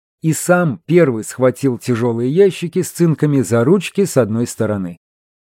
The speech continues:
Драгорн последовал его примеру, и вскоре на столе магазина лежало уже четыре ящика.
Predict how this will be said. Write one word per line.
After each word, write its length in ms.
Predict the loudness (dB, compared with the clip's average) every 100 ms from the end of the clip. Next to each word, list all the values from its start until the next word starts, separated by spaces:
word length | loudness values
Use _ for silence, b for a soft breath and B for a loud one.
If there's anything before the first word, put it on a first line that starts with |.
| _ _
Драгорн 580 | -2 2 4 4 2 2
последовал 640 | -2 0 2 2 2 2
его 260 | 2 2
примеру, 520 | 0 0 0 2 2 2
и 80 |
вскоре 480 | 0 -6 0 2 2
на 100 | 2
столе 380 | -2 0 2 4
магазина 800 | 2 2 2 2 0 0 -2 -8 _ -4
лежало 500 | 0 2 4 4 4
уже 240 | 2 2
четыре 420 | 0 -2 2 2
ящика. 680 | 4 2 -2 -12 -12 -14 -18